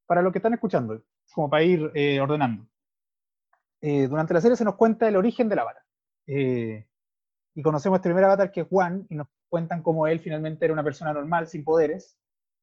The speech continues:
y aparece aquí lo que mi queja que era los leones tortuga. ¿Qué pasa? Es un mundo en el cual lo, el mundo espiritual y humano exi-,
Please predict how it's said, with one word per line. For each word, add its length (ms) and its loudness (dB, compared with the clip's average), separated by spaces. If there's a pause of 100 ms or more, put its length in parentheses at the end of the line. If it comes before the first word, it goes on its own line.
(220)
y 300 0
aparece 380 2
aquí 180 0
lo 120 4
que 380 0
mi 220 -4
queja 280 -6
que 60 -4
era 120 0
los 140 -4
leones 240 -4
tortuga. 460 -10
¿Qué 80 -10
pasa? 240 -4 (800)
Es 80 0
un 120 6
mundo 300 4
en 80 0
el 160 -6
cual 400 0
lo, 380 4
el 80 -2
mundo 220 -2
espiritual 500 0
y 20 -2
humano 460 0
exi-, 280 -10